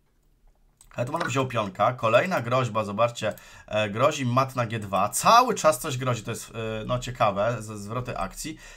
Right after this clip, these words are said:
F trzy. No, bronić się trzeba. E, problem czarnych teraz polega na tym, że tutaj, e, w obozie czarnego są,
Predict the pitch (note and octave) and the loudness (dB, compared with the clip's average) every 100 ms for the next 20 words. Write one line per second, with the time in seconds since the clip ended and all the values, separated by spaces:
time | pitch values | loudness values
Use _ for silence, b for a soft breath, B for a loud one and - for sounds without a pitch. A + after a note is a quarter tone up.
0 | B - C3 - - - - - - C#3+ | B 0 0 0 -4 -6 -12 -20 -12 -4
1 | B2+ F#3+ G#3+ F#3 - B2+ - A2+ E2+ B | 2 2 2 -4 -6 -4 0 2 0 B
2 | B B A2+ A#2+ A#2+ G3 G3 F3+ D3 B2+ | B B -4 -2 0 2 2 -2 -4 0
3 | D#3+ F3 F3 D3+ D#3+ D3 - C#3+ D3 C3+ | 2 4 0 -10 -6 -6 -4 -4 -4 -2
4 | C3 C3+ B2 C3 D3+ D#3 C3 B2+ - B2+ | 0 4 2 0 -6 -6 -6 -6 -6 -4
5 | C#3+ C3 B2+ A#2+ A#2 B2 B2 A2 A2 A2 | -4 0 4 6 6 2 -4 -2 -2 -2
6 | A2 A2 G#2+ B2 A#2+ A#2+ A2 A#2 A2+ A2+ | -6 -6 -4 -4 -4 -6 -4 -4 -6 -8
7 | - G#2 G#2 | -2 0 0